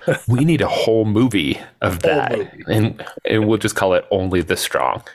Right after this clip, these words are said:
Speaker 1: Yeah. So, uh, of course, all movies that I loved growing up. <laughs>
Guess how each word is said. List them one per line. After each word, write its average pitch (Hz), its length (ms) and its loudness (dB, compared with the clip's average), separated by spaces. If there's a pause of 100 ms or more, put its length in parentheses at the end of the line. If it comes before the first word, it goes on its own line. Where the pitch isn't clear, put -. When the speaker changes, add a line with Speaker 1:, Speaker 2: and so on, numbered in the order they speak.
(100)
Speaker 1:
Yeah. - 140 0 (500)
So, - 240 -2 (640)
uh, 95 140 0 (100)
of 117 220 0
course, 120 300 0
all 107 200 0
movies 101 380 0
that - 160 -2
I 87 80 2
loved 82 520 -2 (220)
growing 90 340 2
up. - 320 0
<laughs> 120 40 2